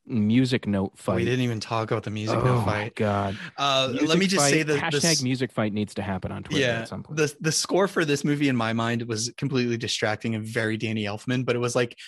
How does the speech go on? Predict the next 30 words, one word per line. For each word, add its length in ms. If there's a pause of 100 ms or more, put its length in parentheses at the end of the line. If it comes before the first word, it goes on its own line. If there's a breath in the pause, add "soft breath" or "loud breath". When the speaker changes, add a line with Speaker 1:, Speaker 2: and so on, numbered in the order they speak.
(160 loud breath)
Speaker 2:
every 320
stage 420
of 80
Danny 240
Elfman's 320
career 340
crammed 300
into 160
one 200
movie. 440 (320 soft breath)
Like, 120
there 80
were 80
Speaker 1:
Yeah. 60
Speaker 2:
moments 320
where 80
you're 100
like, 260
"Oh, 140
this 160
is 80
like 160
Oingo 320
Boingo. 500
Oh, 140
this 160
is 100
like 160
Batman 320
eighty-nine. 540